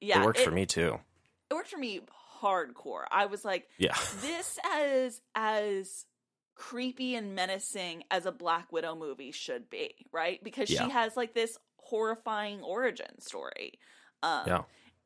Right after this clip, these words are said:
Speaker 2: in a way that, like, you know, Spider-Man and Captain America have these really, like, kind of wholesome, um,
Speaker 1: Mm-hmm. <laughs>
Speaker 2: American origin stories. She has, like, this very, like, um, horrifying, violent,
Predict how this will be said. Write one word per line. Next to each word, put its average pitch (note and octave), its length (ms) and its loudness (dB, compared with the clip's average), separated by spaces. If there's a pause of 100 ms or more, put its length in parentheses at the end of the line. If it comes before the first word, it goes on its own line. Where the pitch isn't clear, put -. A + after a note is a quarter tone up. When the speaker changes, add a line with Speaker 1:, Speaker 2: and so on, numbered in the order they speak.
(260)
Speaker 2:
in A#3 160 0
a A#3+ 60 0
way B3 240 4
that, C4 160 2
like, A3+ 320 -2 (480)
you A#3 60 -4
know, G#3 120 0
Spider-Man A#3 640 2
and G#3 100 -6
Captain G#3+ 360 -2
America G3+ 420 2
have F3+ 220 2
these G3+ 180 -2
really, F#3+ 240 -2
like, F3+ 160 2
kind C4 180 -4
of F3+ 80 0
wholesome, G3 920 0 (360)
um, G2+ 520 4
Speaker 1:
Mm-hmm. - 540 8
<laughs> - 0 -
Speaker 2:
American G#3 640 4
origin G3 460 0
stories. B3 380 0
She B3+ 260 -4
has, B3 260 0
like, G3 200 -6
this F#3 200 -4
very, F3 600 2
like, F3+ 380 0 (640)
um, D#3+ 400 0 (360)
horrifying, F3+ 1200 2 (360)
violent, E3+ 1040 2